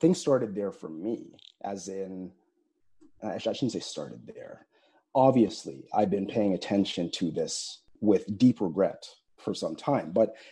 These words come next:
as I pointed out before, um, I didn't allow myself to actually feel it because I just didn't feel that, um, feeling those emotions would be effective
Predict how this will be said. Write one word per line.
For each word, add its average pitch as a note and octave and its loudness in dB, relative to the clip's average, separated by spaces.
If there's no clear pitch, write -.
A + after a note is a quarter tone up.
as G2+ 2
I A2+ 4
pointed B2 2
out G2+ 2
before, F#2+ 0
um, F#2 -2
I F#2 0
didn't G2 2
allow F2+ -2
myself F2 -8
to F2 -6
actually E2+ -10
feel F2 -6
it - -6
because F2+ -10
I E2 -4
just E2+ -12
didn't F2 -8
feel E2+ -6
that, E2+ -8
um, E2+ -6
feeling A2+ 6
those F2 2
emotions F2 -4
would F2 -4
be F#2 -4
effective G2+ -2